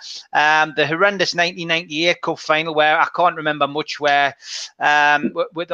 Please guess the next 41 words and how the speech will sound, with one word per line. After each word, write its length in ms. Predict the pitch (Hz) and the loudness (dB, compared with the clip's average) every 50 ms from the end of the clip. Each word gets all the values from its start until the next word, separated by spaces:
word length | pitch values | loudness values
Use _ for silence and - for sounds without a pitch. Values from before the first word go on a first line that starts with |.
| 160 - - | -4 -4 -4
with 100 | 165 160 | -8 -6
Overmars 600 | 165 170 175 156 165 156 156 156 156 156 151 131 | -4 -2 0 0 0 2 4 4 4 4 2 0
and, 180 | 151 147 151 160 | -6 -8 -8 -8
and 140 | - 151 143 | -8 -4 -2
Elka 320 | 147 151 165 - - 139 | 0 -2 -2 -2 -4 -6
scoring 500 | - - - - 156 147 151 160 156 151 | -6 -6 -4 -2 -2 0 2 0 0 0
and, 180 | 147 147 151 143 | -2 -8 -6 -8
and 180 | - 151 143 _ - | -8 -8 -8 _ -2
them 200 | 160 160 160 160 | -2 -2 0 -2
winning 240 | 160 156 156 147 147 | -4 -2 -2 -2 -4
the 80 | 143 | -6
double 320 | 127 - 156 156 160 160 147 | -2 0 -2 0 2 0 0
and 120 | 143 151 | 0 0
us 180 | 156 151 - - | -4 -6 -4 -4
winning 260 | 151 147 139 143 143 | -2 -2 -2 -4 0
nothing. 380 | 147 143 135 - 147 156 156 _ _ - - - - _ - | 0 0 0 0 -4 -6 -6 _ _ -20 -20 -20 -16 _ 0
Um, 420 | 139 156 165 165 165 170 170 170 | 2 4 4 4 4 2 2 2
I've 100 | 165 160 | 0 0
stuck 360 | - - - 208 - - - - _ _ _ - | 0 0 -2 -2 -2 -2 -12 -16 _ _ _ 0
Andy 260 | 202 220 233 233 233 | 2 2 2 0 -2
Carroll's 460 | - - - 262 262 269 269 240 175 | -2 2 4 4 4 4 2 0 -4
goal 320 | - - 202 202 185 180 170 | -8 -4 0 2 4 6 6
on, 300 | 165 151 143 131 117 110 _ | 6 4 4 0 -6 -16 _
the, 320 | - 160 160 160 156 165 165 | -8 -8 -8 -6 -2 0 2
uh, 220 | 165 160 160 160 | 2 2 2 2
the 140 | 151 156 147 | 0 -4 -6
rare 280 | 139 185 202 208 208 202 | -2 0 2 2 2 2
one 240 | 180 180 170 156 | 2 2 0 0
where 220 | 147 147 147 147 143 | 0 -2 -2 -2 -4
we, 280 | 147 151 151 151 147 156 | -4 -8 -8 -4 0 0
uh, 160 | 156 151 151 - | 0 0 0 -4
we 80 | 147 | -4
got 160 | 139 147 147 - | -2 -2 -2 -2
the 80 | 170 | -2
winner 320 | 156 185 220 226 202 147 123 - _ _ - | -2 -2 0 2 0 -2 -2 -6 _ _ -2
down 260 | 156 151 156 156 151 | -2 -2 -2 -2 -6
at, 280 | 147 - _ - - 160 | -8 -8 _ -8 -2 0
um, 380 | 156 156 151 151 151 147 143 - - - - - _ - | 2 2 2 0 -2 -6 -14 -18 -20 -20 -20 -20 _ -2
Highbury, 580 | - 156 165 165 160 139 135 151 170 170 165 | 2 2 4 2 0 -2 -4 -6 -4 -2 -2
and, 240 | 151 147 147 131 - 160 | -2 -4 -6 -6 -2 0
uh, 460 | 156 151 151 151 147 147 143 147 | 2 4 4 4 4 2 2 0